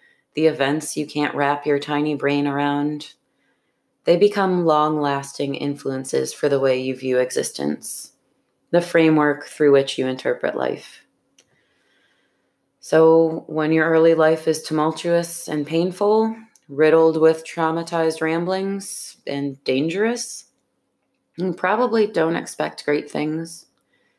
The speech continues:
You develop fucked up core beliefs about your value, your safety,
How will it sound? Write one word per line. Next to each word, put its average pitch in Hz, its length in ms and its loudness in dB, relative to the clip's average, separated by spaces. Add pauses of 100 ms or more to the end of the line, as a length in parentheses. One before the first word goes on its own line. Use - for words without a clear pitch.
(560)
You 175 80 2
develop 190 460 2
fucked 185 320 -2
up 175 220 -2
core 170 200 4
beliefs 160 460 2
about 151 320 0
your 160 120 2
value, 151 640 0 (120)
your 156 120 -2
safety, 156 760 -2